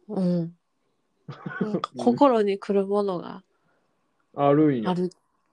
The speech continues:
Speaker 1: 気がするよ。
Speaker 2: あ、そうなんや。
Speaker 1: <laughs> え、でも、
Speaker 2: え、
Speaker 1: クルエラ楽しみ。私も予告見た。
Speaker 2: あ、見た？
Speaker 1: うん。
Speaker 2: いや、楽しい。あのな、なんか、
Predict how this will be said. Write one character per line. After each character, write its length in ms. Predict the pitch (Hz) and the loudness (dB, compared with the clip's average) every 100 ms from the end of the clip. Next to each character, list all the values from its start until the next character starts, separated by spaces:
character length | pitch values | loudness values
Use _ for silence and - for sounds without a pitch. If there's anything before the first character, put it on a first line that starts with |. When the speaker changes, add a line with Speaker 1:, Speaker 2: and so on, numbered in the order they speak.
| _ _ _ - | _ _ _ -8
Speaker 1:
気 180 | 190 | -4
が 160 | 180 170 | 0 0
す 380 | - - - 156 | -2 -10 -10 -10
る 160 | 147 170 | -10 -12
よ。 180 | 196 180 _ _ _ _ _ _ _ _ | -14 -16 _ _ _ _ _ _ _ _
Speaker 2:
あ、 240 | - 107 - | -20 -18 -20
そ 240 | - - | -12 -8
う 840 | - - - - 180 - 220 226 208 | -8 -10 -20 -16 -12 -8 -6 -4 -2
な 220 | 208 208 | 0 0
ん 40 | |
や。 80 | 208 | -2
Speaker 1:
<laughs> 1500 | - _ - - _ - - - - - - _ _ _ _ | -8 _ -20 -20 _ -20 -20 -20 -20 -20 -20 _ _ _ _
え、 140 | 240 247 | 4 6
で 60 | |
も、 60 | 240 | 4
Speaker 2:
え、 20 | |
Speaker 1:
ク 140 | 302 | 6
ル 80 | 311 | 6
エ 120 | 302 | 6
ラ 0 | |
楽 320 | 277 277 285 285 | 4 -2 -2 -2
し 120 | 269 | -4
み。 60 | |
私 320 | 226 220 240 262 | -4 -4 -4 -4
も 80 | |
予 100 | 220 | -4
告 260 | 208 202 214 | -6 -8 -8
見 140 | 220 | -8
た。 240 | 220 - - _ _ _ _ _ - - - | -6 -8 -10 _ _ _ _ _ -14 -14 0
Speaker 2:
あ、 60 | |
見 100 | 156 | 4
た？ 260 | 190 123 - _ _ - | 6 4 0 _ _ -4
Speaker 1:
う 80 | |
ん。 180 | 202 175 - _ _ _ _ _ _ _ _ _ _ _ - | -2 -4 -10 _ _ _ _ _ _ _ _ _ _ _ -10
Speaker 2:
い 40 | |
や、 140 | 120 113 | -8 -8
楽 200 | 139 139 | -6 -6
し 60 | |
い。 40 | - | -4
あ 80 | 147 | -2
の 100 | 156 | 2
な、 200 | 139 135 | 4 4
な 100 | 139 | 0
ん 60 | |
か、 200 | 135 113 | -2 -4